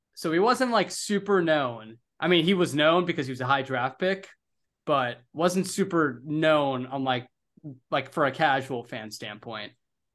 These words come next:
Guess who Carl sat next to on a plane?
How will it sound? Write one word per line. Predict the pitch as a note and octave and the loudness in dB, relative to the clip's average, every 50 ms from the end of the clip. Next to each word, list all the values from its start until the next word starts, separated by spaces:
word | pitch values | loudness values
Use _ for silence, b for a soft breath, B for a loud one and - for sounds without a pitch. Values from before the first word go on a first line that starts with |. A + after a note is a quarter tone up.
| _ _ _ - | _ _ _ -2
Guess | E3 E3 E3 - | 0 0 0 0
who | A#3+ G3+ | -2 -2
Carl | - - - - A3+ A#3+ A#3+ A3+ A3 G#3+ F#3+ | -4 -6 -2 2 4 6 8 8 6 6 4
sat | G3 - G#3 F#3 E3+ E3 D#3+ | 2 2 2 2 2 2 0
next | D#3 D3 - - - - | 0 -2 -2 -4 -14 -6
to | - D#3+ D3+ C#3+ | -4 -4 -2 -2
on | C#3 B2+ | -2 -4
a | |
plane? | B2+ - - C#3+ C3 A2+ - - - - | -4 -6 -8 -6 -6 -6 -8 -12 -18 -20